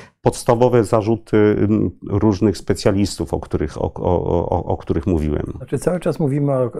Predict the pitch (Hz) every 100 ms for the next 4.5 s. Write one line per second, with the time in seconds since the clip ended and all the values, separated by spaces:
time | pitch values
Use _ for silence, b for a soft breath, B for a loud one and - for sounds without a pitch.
0 | 120 120 113 - 135 131 117 123 117 120
1 | 104 101 101 101 - - _ _ _ _
2 | _ _ _ 120 117 104 107 - 113 -
3 | 175 180 131 131 127 - 123 117 123 120
4 | 117 110 - 107 107